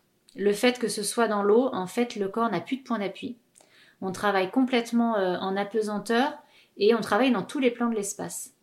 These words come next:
Et comme on travaille, euh, dans le milieu liquidien, c'est un milieu qui rappelle quand, un milieu qui rappelle quand même le, le milieu utérin. Et, euh, l'eau de la piscine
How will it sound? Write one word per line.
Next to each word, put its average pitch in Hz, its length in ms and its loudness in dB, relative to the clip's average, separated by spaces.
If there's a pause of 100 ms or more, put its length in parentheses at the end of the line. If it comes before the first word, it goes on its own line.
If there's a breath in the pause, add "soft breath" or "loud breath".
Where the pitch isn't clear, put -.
(500 soft breath)
Et 196 100 0
comme 277 220 6
on 254 60 6
travaille, 226 720 2
euh, 170 560 -4 (160)
dans 190 220 -4
le 208 80 2
milieu 190 300 2
liquidien, 175 720 -2
c'est - 140 -6
un 180 80 0
milieu 196 340 -2
qui 214 140 -6
rappelle 170 380 -4
quand, 185 180 -6 (200)
un 160 260 -6
milieu 180 320 -2
qui 202 140 -8
rappelle 196 420 -4
quand 185 160 -8
même 175 240 -6
le, 156 160 -6 (340)
le 170 140 -4
milieu 170 380 -4
utérin. 170 480 -6 (680 soft breath)
Et, 226 380 6
euh, 165 360 0 (540)
l'eau 240 520 4 (500)
de 151 140 -6
la 143 100 -6
piscine 233 540 -2